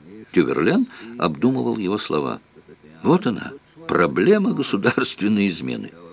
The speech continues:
Неудачная попытка государственного переворота именуется государственной изменой, а удачная — законным актом. Более того, она сама становится законом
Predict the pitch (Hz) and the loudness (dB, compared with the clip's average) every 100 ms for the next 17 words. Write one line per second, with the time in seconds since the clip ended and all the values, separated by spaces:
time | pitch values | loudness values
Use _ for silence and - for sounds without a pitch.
0 | - - 120 151 165 131 123 92 - 85 | -12 -2 6 8 8 8 4 4 0 0
1 | 82 80 80 82 - 87 82 82 - 90 | 0 0 0 0 2 4 4 2 2 2
2 | 85 - 80 87 85 104 117 170 220 214 | 2 0 -2 0 0 4 6 8 8 6
3 | - - - - - 110 120 202 208 - | -2 -8 -16 -2 6 8 10 8 4 4
4 | 190 - 160 147 - 196 135 120 147 139 | 4 2 2 2 6 6 6 6 4 2
5 | - 143 151 165 160 156 131 78 76 69 | 0 2 4 2 4 4 4 2 -2 -2
6 | 71 69 - - - - 104 123 202 208 | -2 -4 -8 -20 -2 4 6 8 6 4
7 | - 80 65 62 - _ _ 85 - - | 2 -2 -4 -8 -14 _ _ -6 0 0
8 | - 117 170 160 160 160 - - - - | 4 4 4 2 0 -2 -2 -2 -4 -12
9 | - - 113 - - - - - 143 180 | -14 -16 -20 -20 -12 -12 -2 6 8 8
10 | - 67 - - - - 87 101 101 - | 4 -6 -8 -16 -8 0 2 4 4 0
11 | - 95 78 110 160 - 101 85 71 - | -2 -2 2 2 2 0 0 0 -2 -4
12 | 80 82 - 120 170 214 214 | -2 -2 2 6 8 6 4